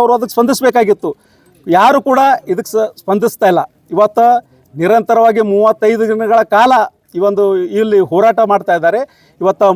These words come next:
ಮುಳ್ಳಿನ ಕಂಟಿ ಮೇಲೆ ಕುಂತು ನಾವು ಹೋರಾಟ ಮಾಡ್ತೇವೆ ಅಂತೇಳಿ ಒಂದು ಕರೆಯನ್ನು ಕೊಟ್ಟಾಗ ಇವತ್ತು ಸುಮಾರು ಪೊಲೀಸರುಗಳು ಇಲ್ಲಿ ಬಂದುದದ.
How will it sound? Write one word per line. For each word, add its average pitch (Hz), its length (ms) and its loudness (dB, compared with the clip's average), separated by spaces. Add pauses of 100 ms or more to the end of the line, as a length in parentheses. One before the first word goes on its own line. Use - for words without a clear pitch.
ಮುಳ್ಳಿನ 240 420 2
ಕಂಟಿ 226 300 0
ಮೇಲೆ 233 240 2
ಕುಂತು 240 220 -2 (140)
ನಾವು 226 140 4 (120)
ಹೋರಾಟ 202 260 0 (100)
ಮಾಡ್ತೇವೆ 214 240 -2
ಅಂತೇಳಿ 220 260 -2 (360)
ಒಂದು 190 160 0 (140)
ಕರೆಯನ್ನು 240 400 2
ಕೊಟ್ಟಾಗ 202 300 0 (140)
ಇವತ್ತು 220 220 0 (100)
ಸುಮಾರು 226 320 2 (200)
ಪೊಲೀಸರುಗಳು 214 600 0 (520)
ಇಲ್ಲಿ 196 200 0
ಬಂದುದದ. 190 460 0